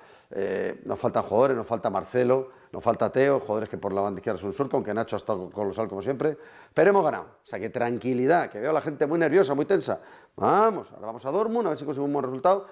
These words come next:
Ganamos al Español y nos vamos al parón de las selecciones y a ver si la vuelta ya pasa esta mala racha. Porque vaya racha, pues yo reconozco esos dos pósteres del Alavés. Madre mía, por cierto, chapó Mendizorroza con la ovación que le ha dado a Marcos Llorente.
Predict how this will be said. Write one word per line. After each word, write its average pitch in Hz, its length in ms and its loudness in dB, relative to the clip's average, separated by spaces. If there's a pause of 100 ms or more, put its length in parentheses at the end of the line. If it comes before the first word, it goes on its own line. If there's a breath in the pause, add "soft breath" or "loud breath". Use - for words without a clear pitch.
(140 loud breath)
Ganamos 151 300 0
al 170 60 6
Español 190 400 4
y 151 80 -4
nos 127 140 2
vamos 165 200 2
al 170 160 0
parón 165 280 2
de 160 60 0
las 160 120 0
selecciones 170 420 4 (280 loud breath)
y - 40 -6
a - 40 2
ver 135 80 4
si 127 80 0
la 143 80 6
vuelta 147 260 2
ya 143 100 4
pasa 139 200 -4
esta 131 160 0
mala 135 180 4
racha. 165 320 -2 (340 soft breath)
Porque - 240 -8
vaya 123 180 4
racha, - 360 -2
pues 85 140 -12
yo 107 80 -6
reconozco 101 360 -6
esos 82 160 -10
dos 117 120 0
pósteres 101 340 -6
del 90 120 -6
Alavés. 95 380 -6 (320 soft breath)
Madre 104 200 0
mía, 107 180 0
por 98 100 -8
cierto, 107 300 -4
chapó 127 400 -2
Mendizorroza 123 720 -2 (340 soft breath)
con 113 160 2
la 113 80 4
ovación 107 360 2
que 123 100 0
le 117 80 2
ha 117 40 4
dado 127 280 2
a 101 60 0
Marcos 110 340 -4
Llorente. 87 380 -8